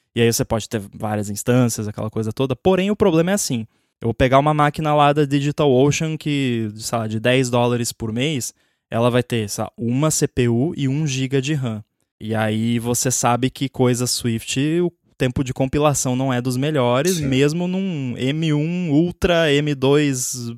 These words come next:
Speaker 1: Pro Max, né? Não é muito rápido de compilar. Aí você imagina compilar uma aplicação Swift complexa, com todas as dependências que Vapor é um, um framework grande, né? Vem
Speaker 2: Sim.
Speaker 1: ali o Swift Neo e várias coisas por trás.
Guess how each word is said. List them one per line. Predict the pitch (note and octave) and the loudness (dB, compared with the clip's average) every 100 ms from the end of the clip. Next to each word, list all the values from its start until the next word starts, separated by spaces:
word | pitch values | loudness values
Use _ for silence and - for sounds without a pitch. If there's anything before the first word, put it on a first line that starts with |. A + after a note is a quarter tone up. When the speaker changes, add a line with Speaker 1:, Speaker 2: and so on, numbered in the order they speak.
| - | -2
Speaker 1:
Pro | C3+ D3 C3+ | 2 4 4
Max, | B2+ C#3+ D#3 - - B2+ | 0 -2 -2 -6 -8 -4
né? | B2+ C#3 - _ _ - | -2 -2 -6 _ _ -6
Não | C3 C3 F3+ E3+ | 0 2 4 2
é | D#3+ F#3 G3+ F#3+ - | 2 2 0 -2 -8
muito | D3+ D3+ E3 | -8 -6 -4
rápido | F3+ C#3+ C#3+ E3 | 0 0 0 -4
de | D#3 E3 | -6 -8
compilar. | E3+ E3 G3 B2+ B2+ G3 - - - - | -6 -4 -2 0 -2 -4 -10 -20 -20 -4
Aí | B2 | 2
você | C3 D#3 E3 | 2 2 0
imagina | E3 D#3+ C#3 F3 G3+ | 0 2 0 -2 0
compilar | G3+ G3+ F#3 C3+ | -2 0 2 4
uma | B2+ B2 | 4 2
aplicação | B2+ B2+ B2+ - C3+ | -2 -4 -2 -2 -4
Swift | C#3 - B2+ - - | -4 -2 -2 -4 -8
complexa, | - C3 - B2 B2 C3+ - G3 B3+ _ _ | -4 -4 -2 -2 -2 -4 -4 -4 -4 _ _
com | - C3 | -2 0
todas | C#3 E3 G3 | 4 4 4
as | F#3 D#3+ | 2 2
dependências | E3 - D#3+ C3+ B2+ C#3 D#3+ G3+ F#3+ | 0 2 2 2 2 2 0 0 -2
que | - | -4
Vapor | A#2 A#2 A#2+ - A#2 G#2+ | -2 0 -2 0 -2 -2
é | - A2+ | -4 -2
um, | B2+ B2+ A2+ A2+ G#2+ G#2 - - | -2 -2 -4 -4 -6 -8 -12 -14
um | A2+ A2+ A2 | -10 -8 -8
framework | - C3 A#2+ A2+ A2+ | -2 0 2 0 -2
grande, | C#3 C3+ B2 G3 F#3+ | -2 2 2 2 0
né? | A#2+ A#2+ | 0 0
Vem | G#2+ G#2 A#2+ | -2 -2 0
Speaker 2:
Sim. | |
Speaker 1:
ali | A#2+ B2 | 0 0
o | B2 | 0
Swift | A2+ - B2+ C3 - A#2+ | -2 -2 0 0 -2 -4
Neo | A#2+ D#3 E3+ B2+ A#2+ A2+ | -2 0 2 4 2 0
e | A2+ | -2
várias | A2 A#2+ C#3 | -2 -2 -2
coisas | - A#2+ A#2 A#2 | -2 -4 -4 -4
por | - C#3+ | -8 -6
trás. | A#2+ A#2 C#3 G3 | -4 -2 -2 -4